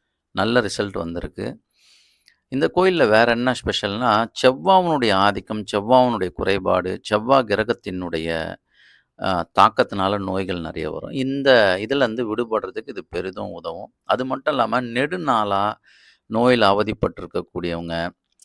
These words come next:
சில பேர் சொல்லுவாங்க இல்லையா, "அவங்க பாவம் ரொம்ப அவதிப்படுறாங்க." ஒரு ஏஜ்டு மேல இருக்கிறவங்க, அவங்க நல்லபடியா போய் சேரணும் அப்படின்னா கூட, இந்த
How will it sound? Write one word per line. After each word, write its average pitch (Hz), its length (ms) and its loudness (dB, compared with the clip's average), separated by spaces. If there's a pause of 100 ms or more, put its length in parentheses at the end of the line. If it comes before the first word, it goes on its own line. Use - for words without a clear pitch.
சில - 260 0
பேர் 107 160 0
சொல்லுவாங்க 107 460 0
இல்லையா, 90 420 -2 (320)
"அவங்க 90 240 -6
பாவம் 104 320 4
ரொம்ப 107 280 -4 (500)
அவதிப்படுறாங்க." 87 920 -6 (100)
ஒரு 95 240 -8
ஏஜ்டு 117 520 -4
மேல 101 520 -4
இருக்கிறவங்க, 92 640 -6 (480)
அவங்க 90 320 -4 (560)
நல்லபடியா 98 500 -2
போய் 95 220 -10 (160)
சேரணும் 95 400 -2
அப்படின்னா 87 220 -10
கூட, 107 160 -4
இந்த 117 200 -4